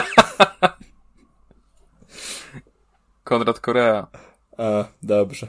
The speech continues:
Speaker 2: Chyba, chyba Konrada z nami nie ma. E, chyba się zmęczy efektami specjalnymi. Mm, do-, <laughs> stolicą,
Speaker 1: Wycieńczył mu się
Speaker 2: to ja
Speaker 1: liście
Speaker 2: może,
Speaker 1: na
Speaker 2: ja
Speaker 1: wodnik.
Speaker 2: może dopowiem, tak, żeby już to do-,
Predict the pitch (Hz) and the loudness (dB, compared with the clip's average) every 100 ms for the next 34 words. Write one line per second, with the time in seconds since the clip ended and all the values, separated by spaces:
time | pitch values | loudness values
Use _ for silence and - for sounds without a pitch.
0 | - - 120 110 98 - 127 110 107 110 | -18 -6 0 2 2 0 0 2 2 2
1 | 110 107 104 104 104 107 104 107 101 90 | 2 4 2 2 0 0 0 0 0 -4
2 | - - - - - - 95 - - 120 | -10 -14 -10 -12 -14 -12 -10 -6 -2 -2
3 | 117 127 113 120 120 117 104 110 - 107 | 2 2 4 2 2 0 0 -2 0 0
4 | 98 - 98 104 98 95 87 85 - - | 0 -6 -6 -2 -2 -4 -8 -12 -18 -20
5 | - - 104 101 101 104 101 107 101 92 | -20 -12 -8 -6 -4 -4 -4 -4 -2 2
6 | 113 120 - - - - 202 - 120 - | 4 4 0 -4 -4 -2 -4 -6 -14 -14
7 | _ _ - 554 _ - - - - - | _ _ -20 -20 _ -18 -14 -12 -14 -20
8 | - - - 95 117 113 123 117 - 110 | -16 -6 -2 -2 -2 2 2 2 -2 -8
9 | 107 - 110 117 123 120 107 104 107 110 | -4 4 6 8 6 4 0 2 2 4
10 | 113 113 104 110 - 113 110 95 85 80 | 2 2 2 0 4 4 4 2 -6 -6
11 | 92 98 95 95 95 95 - 92 85 | -4 -4 -4 -6 -4 -4 -6 -10 -8